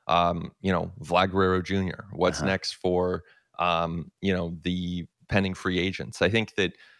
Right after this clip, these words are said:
Speaker 1: what's next for the coaching staff? 'Cause we know Luis Rivera is not coming back. You
Speaker 2: Yeah.
Speaker 1: know, what does that mean for, for the coaches? So there's some very specific questions.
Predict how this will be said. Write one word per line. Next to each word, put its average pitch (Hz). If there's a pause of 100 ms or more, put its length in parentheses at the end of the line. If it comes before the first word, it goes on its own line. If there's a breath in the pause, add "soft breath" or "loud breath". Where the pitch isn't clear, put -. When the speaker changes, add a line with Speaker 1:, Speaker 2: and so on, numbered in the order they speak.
(140 soft breath)
Speaker 1:
what's 104
next 104
for 110
the 101
coaching -
staff? -
'Cause 82
we 95
know 95
Luis 95
Rivera 98
is 95
not 98
coming 98
back. 92
You 82
Speaker 2:
Yeah. 82
Speaker 1:
know, 85
what 87
does 90
that 90
mean 90
for, 90
for 90
the 90
coaches? 92
So -
there's 113
some 104
very 117
specific 98
questions. 95